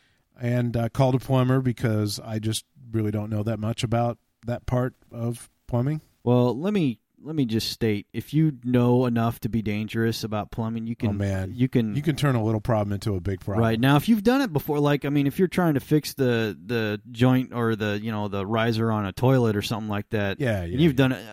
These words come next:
Speaker 2: okay, this is not, oh, installing a new
Speaker 1: Plus,
Speaker 2: faucet, no problem,
Speaker 1: like
Speaker 2: you
Speaker 1: any
Speaker 2: know?
Speaker 1: project, you, you, you ask yourself, you know, "What's the limit of the damage I can cause?" Like,
Speaker 2: Right.
Speaker 1: you know, you're rebuilding the inside of a toilet. Okay, look, come on. You can turn it off right there.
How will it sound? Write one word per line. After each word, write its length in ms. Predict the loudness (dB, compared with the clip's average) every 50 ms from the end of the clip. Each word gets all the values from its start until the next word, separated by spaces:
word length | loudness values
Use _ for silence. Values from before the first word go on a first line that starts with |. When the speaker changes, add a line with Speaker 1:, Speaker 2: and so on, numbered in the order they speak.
| -6 -6
Speaker 2:
okay, 280 | -4 0 0 0 2 2
this 180 | 0 0 -2
is 80 | -4 -8
not, 120 | -8 -6 0
oh, 100 | 2 2
installing 500 | 2 2 0 0 2 4 4 4 4 4
a 60 | 4
new 120 | 4 4
Speaker 1:
Plus, 180 | 4 6 6 6
Speaker 2:
faucet, 320 | 6 4 4 2 2 4
no 120 | 4 2 2
problem, 360 | 4 2 0 0 0 0 0
Speaker 1:
like 200 | 0 0 0 0
Speaker 2:
you 60 | 0
Speaker 1:
any 100 | 2 2
Speaker 2:
know? 240 | 0 0 0 -2 -2 0
Speaker 1:
project, 560 | 0 2 2 2 2 0 0 0 0 0 0
you, 140 | -2 -2 -2 _
you, 180 | -2 0 2 2 2
you 220 | 2 2 2 2
ask 280 | 4 2 0 -2 0 0
yourself, 560 | 0 0 0 2 2 2 2 2 0 -4 -8 -18 _ _ _ _ _ _ _ _ _ _ _ -4
you 80 | 0 0
know, 60 | 2
"What's 260 | 2 2 2 0 0
the 80 | -2 2
limit 260 | 2 2 2 4 4
of 100 | 2 2
the 60 | 0
damage 420 | 0 0 0 2 4 2 2 2 0
I 100 | -2 -2
can 180 | -4 -8 -10
cause?" 420 | -6 -6 -4 -4 -4 -6 -8 -6 -2
Like, 240 | 0 0 0 2 2
Speaker 2:
Right. 260 | 2 2 2 -2 -6 _
Speaker 1:
you 100 | 0 2
know, 60 | 4 4
you're 140 | 4 4
rebuilding 400 | 4 4 2 4 4 2 2 2
the 80 | 2 0
inside 320 | 0 0 0 2 2 2
of 80 | 2 0
a 60 | 0
toilet. 400 | 0 0 0 0 0 -2 -4 -4
Okay, 340 | -6 -6 -2 -2 -2 -2 0
look, 260 | -2 -4 -4 -6 -8
come 200 | -6 -6 -2 -2 -2
on. 220 | -4 -4 -8 -14 _ _ _ _ _ _ _ -4
You 100 | -4 0
can 100 | 0 0
turn 220 | 2 2 2 2 4
it 60 | 4
off 260 | 4 4 2 2 0
right 180 | 0 0 0 0 -2
there. 320 | -2 -2 -2 -6 -10